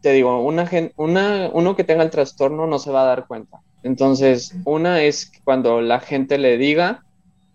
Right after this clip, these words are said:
otra cuando los pap-, o sea, los papás se tienen que dar cuenta de, de las acciones que hace la persona cuando hay algo raro.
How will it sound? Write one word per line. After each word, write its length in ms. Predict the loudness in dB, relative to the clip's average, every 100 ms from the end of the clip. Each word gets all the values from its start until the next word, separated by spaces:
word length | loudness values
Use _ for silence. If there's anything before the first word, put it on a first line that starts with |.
| _
otra 560 | 0 2 2 0 0 -2
cuando 680 | -4 -4 -2 -2 -4 -8 _ _ -16 -4
los 280 | -2 -2
pap-, 240 | -2 -2 -2
o 80 | -4
sea, 160 | 0
los 200 | 0 0 -2
papás 380 | -4 0 -2
se 100 | -2
tienen 340 | -4 -4 -4 -2
que 80 | 2
dar 260 | 2 0
cuenta 360 | -4 -4 -2 -2
de, 400 | 0 0 -4 -8
de 240 | -2 0 2
las 320 | 2 0 -2
acciones 640 | -12 -4 -2 0 -2 -6
que 120 | -2
hace 440 | 0 -2 -4 -4 -2
la 200 | -2 -4
persona 460 | -10 -10 -8 -8
cuando 260 | -6 -4 0
hay 100 | 2
algo 240 | 2 0
raro. 320 | 0 -2 -4